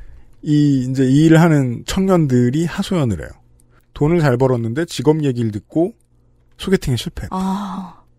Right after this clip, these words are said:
Speaker 1: 그래서 왜냐면 저는, 저도 오랫동안 그 일을 물려받을 고민을 하고 있었기 때문에 아니 이해가 안 되는 거예요. 탈락하면 안 된다는 계급의식이 있다는 것까지는 인간 사회에서 이해가 되는데 그게,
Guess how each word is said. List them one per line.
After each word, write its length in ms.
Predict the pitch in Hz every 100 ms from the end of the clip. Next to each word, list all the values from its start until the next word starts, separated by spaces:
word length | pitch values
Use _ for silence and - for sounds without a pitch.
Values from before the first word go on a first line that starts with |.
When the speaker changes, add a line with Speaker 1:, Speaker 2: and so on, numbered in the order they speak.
| _ _ _ _ _ -
Speaker 1:
그래서 280 | 139 131 151
왜냐면 200 | 160 143
저는, 600 | 143 151 151 147 123 -
저도 260 | - 143 127
오랫동안 560 | 151 - 151 143 127
그 220 | 113 139
일을 160 | 127 131
물려받을 640 | 120 135 135 123 123 117
고민을 340 | 120 127 131 139
하고 220 | 180 135
있었기 320 | 95 - -
때문에 300 | 90 76 67 67 67 67 _ _ _ _ _ _ -
아니 180 | 196 185
이해가 320 | 147 202 175
안 100 | 127
되는 200 | 107 90
거예요. 440 | 76 76 - 139 - _ _ _ _ _ -
탈락하면 600 | - 294 311 - 262 220
안 140 | 143
된다는 340 | 175 175 175 160
계급의식이 600 | 139 156 175 175 170 156
있다는 460 | 120 - 247 254 233
것까지는 680 | 214 185 160 160 160 143
인간 240 | 139 170 175
사회에서 340 | 170 147 127
이해가 300 | 107 113 107
되는데 500 | 87 80 90 123 71 67 _ _ _ _ _
그게, 480 | - 143 180 214